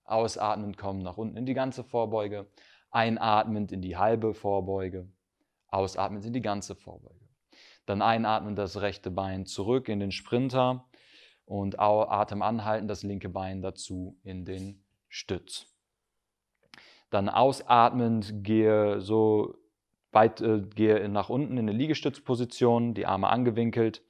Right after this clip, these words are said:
ohne den Boden zu berühren. Und dann halte hier zwei tiefe Atemzüge, schenk dir die Kraft,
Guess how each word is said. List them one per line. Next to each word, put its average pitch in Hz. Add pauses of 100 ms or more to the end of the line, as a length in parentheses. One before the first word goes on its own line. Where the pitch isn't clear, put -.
(220)
ohne 117
den 113
Boden 101
zu 95
berühren. 92
Und 135
dann 156
halte 131
hier 120 (240)
zwei 110
tiefe 104
Atemzüge, 117 (320)
schenk 117
dir 110
die 107
Kraft, -